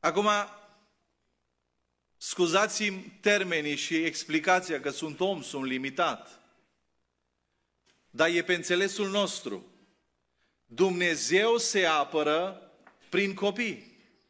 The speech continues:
chiar prin sugari. Dumnezeu nu se apără cu războinici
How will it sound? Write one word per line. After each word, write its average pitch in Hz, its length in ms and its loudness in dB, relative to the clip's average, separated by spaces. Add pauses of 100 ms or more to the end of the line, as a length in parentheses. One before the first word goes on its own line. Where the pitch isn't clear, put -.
(560)
chiar 190 260 2
prin 190 240 -2
sugari. 190 600 -2 (1120)
Dumnezeu 214 560 4
nu 262 100 2
se 240 180 2
apără 233 360 4
cu 220 200 0
războinici 214 1120 2